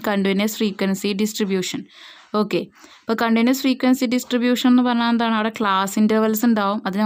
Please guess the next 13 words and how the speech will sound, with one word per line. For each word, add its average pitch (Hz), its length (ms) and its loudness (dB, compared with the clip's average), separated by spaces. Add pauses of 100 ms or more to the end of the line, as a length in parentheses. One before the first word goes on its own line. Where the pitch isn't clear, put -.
ഓരോന്നിനും 214 400 0
കറസ്പോണ്ടിങ് 208 600 -2
ആയിട്ടുള്ള 208 340 -2
ഫ്രീക്വൻസി 208 640 0
ഉണ്ടാവും 180 260 -2
അല്ലേ? 185 120 -2 (440)
അപ്പോൾ 220 180 -4
അതിൽ 214 240 0
നിന്ന് 247 240 2
എങ്ങനെയാണ് 220 520 0
നമ്മൾ 196 200 0 (400)
quartile 202 400 -2
deviation 208 440 0